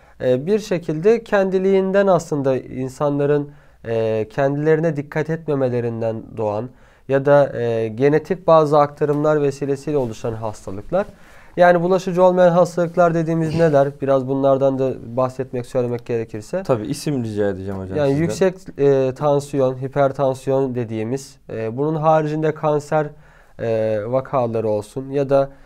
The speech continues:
Speaker 1: e, bizim diyabet dediğimiz halk arasında şeker, e, hastalığı ya da koah, astım gibi böyle solunum yollarına bağlı olan hastalıklar bizim bulaşıcı olmayan hastalıklar dediğimiz şeyler.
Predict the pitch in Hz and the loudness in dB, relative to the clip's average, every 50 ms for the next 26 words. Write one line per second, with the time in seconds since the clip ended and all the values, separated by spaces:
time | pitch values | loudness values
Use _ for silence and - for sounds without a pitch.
0 | - _ - - - 117 113 113 113 123 131 127 143 151 151 135 127 139 143 143 | -20 _ -16 -8 -4 0 0 0 0 -2 -4 -4 -2 -2 -2 -2 0 2 2 4
1 | 143 151 165 160 160 - 151 147 135 143 143 143 147 160 151 - 156 147 139 139 | 4 2 0 -2 -2 -4 -4 -4 -2 -2 -2 -2 -2 -4 -4 -2 0 0 0 0
2 | - 151 139 139 - 147 139 143 - 143 135 - 147 139 139 - - _ _ _ | 0 -4 -4 -4 -2 -4 -6 -4 -4 -8 -4 0 0 0 0 -2 -8 _ _ _
3 | - - _ _ - - 107 110 107 104 104 107 113 120 113 - - - - 107 | -20 -20 _ _ -14 -8 -6 -4 -4 -4 -4 -4 -2 -2 -4 -4 -6 -8 -6 -6
4 | 104 113 143 180 196 - - - - - - - - 175 175 165 190 185 185 - | -4 -2 -4 -4 -4 -6 -18 -20 -20 -20 -18 -6 0 0 4 4 4 4 4 4
5 | 190 180 165 151 156 147 151 - 160 165 156 160 - - 160 156 139 139 143 147 | 6 6 8 8 6 4 2 2 2 2 2 0 -6 -4 -4 -2 0 0 0 2
6 | 147 147 143 143 143 - 151 143 139 143 156 160 156 151 143 135 131 131 131 135 | 2 2 2 2 0 0 0 0 0 0 -2 0 0 0 0 0 2 2 0 2
7 | 139 147 143 131 135 123 117 113 110 110 110 107 110 113 113 107 - - 110 107 | 2 0 0 2 2 0 0 0 -2 -4 -4 -4 -4 -6 -8 -8 -8 -10 -10 -10
8 | 110 - - 190 202 208 - - - - - - - 151 151 165 208 208 185 175 | -8 -2 0 0 0 0 -6 -18 -20 -20 -20 -12 -10 -6 -2 -2 0 0 0 0
9 | 175 180 165 - 190 175 170 180 190 202 202 196 170 147 131 117 104 110 - - | 0 0 0 -2 -4 0 2 4 4 4 4 4 2 2 2 2 0 -4 -12 -10
10 | - 131 123 117 - - 117 107 107 - - 113 107 107 107 107 98 107 104 101 | -6 -6 -6 -6 -4 -6 -6 -6 -6 -6 -4 -4 -4 -4 -4 -6 -6 -6 -8 -8
11 | 104 104 - - 110 110 131 175 208 | -8 -12 -10 -8 -8 -2 -2 -2 -2